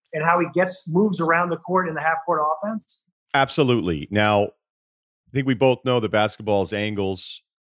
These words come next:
Speaker 2: those drives where you think, "Okay, is the help gonna get here in time?" Like, you can read all these things in the moment, and you can tell, like, with, when you're even with somebody or you have that advantage. And you know how when we watch Kawhi in the beginning of his ascension, you'd think, "How does this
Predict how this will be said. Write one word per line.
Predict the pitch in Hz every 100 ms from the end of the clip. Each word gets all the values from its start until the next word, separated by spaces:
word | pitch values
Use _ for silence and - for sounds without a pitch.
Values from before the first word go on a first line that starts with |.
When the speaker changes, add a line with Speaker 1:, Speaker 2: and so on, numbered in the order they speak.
| _ -
Speaker 2:
those | 95
drives | - 104 98 98 98 90
where | 92
you | 87
think, | - 98 90
"Okay, | 98 - 98 92
is | 80
the | 87
help | 95 95
gonna | - 92
get | 87 - 92
here | 101 95
in |
time?" | 90 101 95 92
Like, | 90 92
you | 101
can | 98
read | 98 110
all | 101 98
these | 90 87
things | - 110 95 76
in | - 101
the | 92
moment, | 85 98 87 78 - _ _ _ _ _ _ -
and | 90 90 87 82 80 - _ _ _ _ -
you | 110
can | 117 98
tell, | - 110 104 101
like, | 98 92
with, | 101 107
when | 107 101
you're | 95
even | 117 117 113
with | 101
somebody | - 107 95 95 92
or |
you | 92 90
have | 101 92
that | 85
advantage. | 80 104 123 92 80 - - _ _ _ _ _ _ _ _ -
And | 107 104 101
you | 131
know | 147
how | 175
when | 165 156
we | 139
watch | 113 123 -
Kawhi | - 104 101 104 110 113
in | 98
the | 98
beginning | 92 104 104 104
of | 90
his | 98
ascension, | 90 - 135 151 120 92
you'd | 92
think, | - 117 98
"How | 113 143
does | 208 208
this | 202